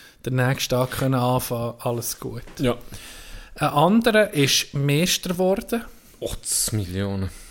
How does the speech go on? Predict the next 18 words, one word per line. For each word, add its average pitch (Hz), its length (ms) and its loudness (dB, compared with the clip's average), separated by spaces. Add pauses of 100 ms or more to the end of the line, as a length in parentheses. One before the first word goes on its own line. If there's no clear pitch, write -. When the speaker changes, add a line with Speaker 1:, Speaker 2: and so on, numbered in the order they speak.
(360)
Speaker 1:
Und 143 400 4 (240)
da 147 100 4
möchte 135 260 0
ich 147 80 -4
jetzt - 100 -6
gerade - 200 2
hier, 160 420 2 (220)
äh, 120 460 -6 (360)
Shoutout - 580 0
machen 131 440 -4
an 127 220 -4
die - 80 -18
zweite 135 440 0
Mannschaft 131 400 -4
vom 131 160 -2
E 123 100 -2 (120)
C - 140 -6
Kandersteg. 135 920 -4